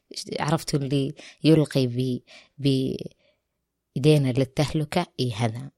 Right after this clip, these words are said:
أنا مو بزين ترى، لا تسوون زيي، بس إنه شيء خايس، بس أنا أسويها على أساس إني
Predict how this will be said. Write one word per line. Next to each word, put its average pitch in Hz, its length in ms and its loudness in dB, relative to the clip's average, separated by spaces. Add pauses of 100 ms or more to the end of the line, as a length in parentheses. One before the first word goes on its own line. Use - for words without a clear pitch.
(180)
أنا 135 220 -6 (420)
مو 156 160 2
بزين 123 360 -2
ترى، 113 260 -6
لا 143 140 2
تسوون 131 320 -2
زيي، 120 360 -8 (300)
بس - 160 0
إنه 151 220 2
شيء 139 260 0 (160)
خايس، 117 400 -4 (240)
بس - 180 0
أنا 160 120 2
أسويها 147 420 2
على 123 180 -4
أساس 139 320 -2
إني 135 340 -4